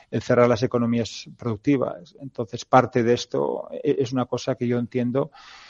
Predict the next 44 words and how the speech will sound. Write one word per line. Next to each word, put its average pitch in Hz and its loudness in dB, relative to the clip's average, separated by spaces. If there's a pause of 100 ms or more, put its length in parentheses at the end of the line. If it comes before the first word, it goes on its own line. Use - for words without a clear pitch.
(280)
que 131 2
va 120 8
a, 139 6
a 135 4
converger 127 2
a - 0
niveles 117 0
más 120 -2
normales, 117 -2 (240)
puesto - -8
que 123 -4
han 113 -4
sido, 120 -4
en 127 -6
la 117 -4
mayoría 123 2
de 123 2
los 117 0
casos, 131 -2
medidas 120 2
que 127 0
han, 120 -6 (880)
que 135 -2
han 131 2
incrementado 127 2
el 127 0
endeudamiento 127 0
para 117 0 (120)
financiar 123 -2
transferencias 127 -2 (280)
tanto 123 0
a - 4
los 117 0
hogares 117 2
como 127 -4
a - 0
las 110 -4
empresas, 117 -4
eh, - -8
para 117 2
mitigar 117 0
el 117 -2
coste - -8
económico 117 -8